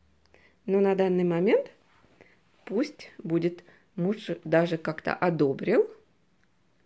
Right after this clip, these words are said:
И свекрови, конечно, очень понравилось, потому что она любит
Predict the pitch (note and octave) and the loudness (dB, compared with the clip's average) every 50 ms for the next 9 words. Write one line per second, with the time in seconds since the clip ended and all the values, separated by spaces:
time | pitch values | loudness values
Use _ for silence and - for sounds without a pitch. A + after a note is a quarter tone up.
0 | _ _ _ _ _ _ _ - - F#3 G3 B3 F#4+ A4 A4 - - - _ _ | _ _ _ _ _ _ _ -12 -4 0 2 4 4 4 2 0 -12 -20 _ _
1 | _ _ _ _ _ _ _ _ _ _ _ _ _ _ _ - - G3 G3 - | _ _ _ _ _ _ _ _ _ _ _ _ _ _ _ -8 -6 -6 -2 2
2 | - G3 F3 D3 - - - E3 E3 F#3 F3+ - F#3+ F#3 F3 - - F3 E3 E3 | 4 6 6 6 4 0 -2 -4 -4 -4 -6 -8 -10 -10 -8 -2 0 0 0 0
3 | - F3 F3 - D#3 E3+ F3 F#3 A3 - F4 F4 - - - G#3 G#3+ A3+ A3+ - | -2 -6 -4 -2 0 0 2 2 0 0 -2 -4 -8 -10 -8 -6 -6 -6 -6 -6
4 | A3+ A3+ A3 G#3 G3+ G3 G3+ G3+ G3 F#3+ G3+ G#3 G3+ - - | -6 -4 -4 -2 -2 -4 -4 -4 -6 -6 -8 -8 -10 -10 -14